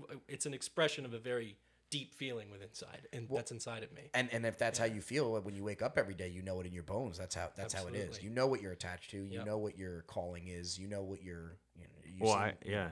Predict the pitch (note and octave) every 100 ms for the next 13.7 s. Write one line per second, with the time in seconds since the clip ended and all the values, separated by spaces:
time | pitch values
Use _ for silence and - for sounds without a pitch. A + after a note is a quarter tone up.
0 | - G#2 G#2 G#2 A2+ A2+ C#3 G#2+ F2+ -
1 | G2+ G#2+ G2+ E2+ E2+ - - - - -
2 | - - A#2 G#2 E2 A2 - D2+ - G#2
3 | G#2+ D#2 D2 - D#2 D#2 - B2+ B2 A#2
4 | A#2 A2 - C3+ - B2+ A2 G2+ - F#2+
5 | A2+ F#2 F2 G2 - G2 G2 G2 B2 A#2+
6 | F2 F#2+ F2+ E2 F2 - _ _ _ _
7 | - G#2+ G2+ F#2+ F2+ F2 A2 F#2 E2+ -
8 | D#2+ - - A2 G#2 - B2+ B2 E2+ D#2+
9 | F#2 G#2 G2+ A#2+ G#2+ - - _ _ _
10 | _ - B2 B2+ A#2+ - A#2+ A2 A2+ G#2+
11 | G2+ F#2 G2 F#2 F2 - G2+ F#2+ E2 E2
12 | E2+ - F2 F2+ F#2 F2 F2+ F2 F2 E2+
13 | - F2 - F2 - -